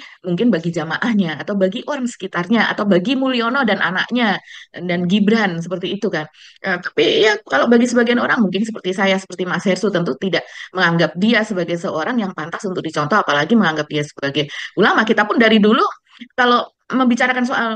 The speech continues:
Miftah, ini, ini orang apa ya gitu kan. Agak aneh nih sosok ini nih gitu, baik dari latar belakangnya, dari apa. Beberapa tahun yang lalu juga sebetulnya sudah sempat rame, yaitu ketika, eh, dia sesudah, eh, eh,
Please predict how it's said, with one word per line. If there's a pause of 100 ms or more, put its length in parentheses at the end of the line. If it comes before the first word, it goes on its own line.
Miftah,
ini,
ini
orang
apa
ya
gitu
kan. (340)
Agak
aneh
nih
sosok
ini
nih (140)
gitu,
baik
dari
latar
belakangnya,
dari
apa. (320)
Beberapa
tahun
yang
lalu
juga
sebetulnya
sudah
sempat (400)
rame, (720)
yaitu
ketika, (340)
eh,
dia
sesudah, (260)
eh,
eh,